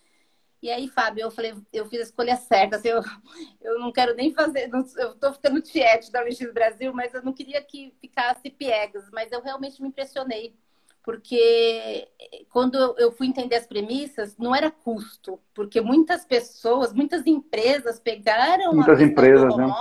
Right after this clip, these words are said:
Speaker 1: office como uma oportunidade de reduzir despesas. Em nenhum momento era
Speaker 2: Verdade.
Speaker 1: esse, eram essas, eram essas as diretrizes. A diretriz era da gente ter uma cultura forte que realmente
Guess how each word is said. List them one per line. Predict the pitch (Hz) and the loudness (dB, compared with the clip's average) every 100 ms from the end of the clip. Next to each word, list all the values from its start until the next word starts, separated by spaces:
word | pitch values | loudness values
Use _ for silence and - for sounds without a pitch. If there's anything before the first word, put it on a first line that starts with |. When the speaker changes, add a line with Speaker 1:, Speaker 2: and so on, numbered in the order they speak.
| 302 | -6
Speaker 1:
office | - - | -12 -14
como | 247 247 | -8 -6
uma | |
oportunidade | 240 240 - 240 240 | -8 -12 -8 -8 -8
de | |
reduzir | 262 254 233 | -14 -14 -18
despesas. | 262 311 233 208 202 202 _ _ _ _ _ | -18 -12 -8 -8 -10 -18 _ _ _ _ _
Em | 233 | -2
nenhum | 254 294 | 0 4
momento | 339 285 254 262 262 | 6 4 2 0 0
era | 240 240 | 4 6
Speaker 2:
Verdade. | 262 277 208 | 8 6 4
Speaker 1:
esse, | - | -2
eram | 220 226 240 | -2 -2 -2
essas, | 233 254 - 262 - - | -2 -4 -6 -12 -12 -8
eram | 220 233 226 | -6 -6 -8
essas | 233 233 247 | -10 -10 -12
as | 247 | -14
diretrizes. | 247 269 - 208 190 170 180 _ _ _ | -12 -12 -12 -16 -18 -20 -20 _ _ _
A | 202 | -10
diretriz | 220 226 226 247 240 | -2 -4 -2 -6 -2
era | 240 | -2
da | 233 | -2
gente | 226 - | -8 -6
ter | 240 | -4
uma | 240 | -4
cultura | - 240 254 254 | -8 -8 -2 -2
forte | 254 - 214 226 - | -2 -2 -2 -2 -6
que | - | -18
realmente | 208 240 294 285 226 269 311 - 202 | -6 -6 -4 -6 -4 -2 -4 -6 -20